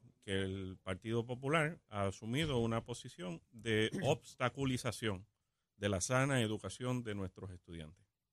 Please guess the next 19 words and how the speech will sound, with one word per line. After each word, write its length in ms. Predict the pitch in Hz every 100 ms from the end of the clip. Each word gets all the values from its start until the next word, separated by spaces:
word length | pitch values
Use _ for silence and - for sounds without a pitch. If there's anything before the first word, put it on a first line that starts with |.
| _ _ _ _ _
Literal. 560 | 107 110 104 95 95 98 _ _ _ _ _ _
Porque 640 | - 104 - 104 104 104 _ _ _
si 260 | - 107
alguien 460 | 110 131 147 151 143
necesita 920 | 131 117 117 101 143 147 - 120 -
y 100 | 101
se 140 | 87 95
beneficia 680 | 90 87 - 147 - 113 107
de 120 | 95
que 100 | 90
el 60 | 90
Departamento 580 | - 90 92 113 127
de 60 | 123
Educación 560 | 123 123 120 147 143 - _ _ _ _ -
tenga 540 | 135 143 139 123 113 _ _ _ _ - 92 92
ya 340 | 123 131 131
una, 600 | 120 113 120 120 120 117 -
eh, 120 | 104
secretaria 760 | - 107 107 101 131 120 104